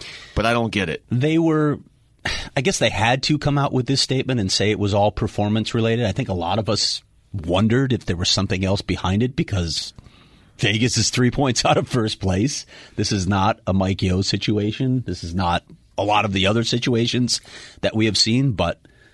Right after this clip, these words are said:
Speaker 2: this team went to the Cup final in an expansion year just two seasons ago.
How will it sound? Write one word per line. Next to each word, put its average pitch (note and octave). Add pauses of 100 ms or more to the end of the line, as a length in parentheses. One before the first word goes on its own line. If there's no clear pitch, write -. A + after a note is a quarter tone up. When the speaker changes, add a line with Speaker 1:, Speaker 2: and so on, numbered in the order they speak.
(840)
Speaker 2:
this C4+
team D4+
went B3+
to B3+
the A3+ (120)
Cup B3+ (220)
final G#3+
in C3
an D#3
expansion F3
year A#2+
just -
two F#3+
seasons F3
ago. G#2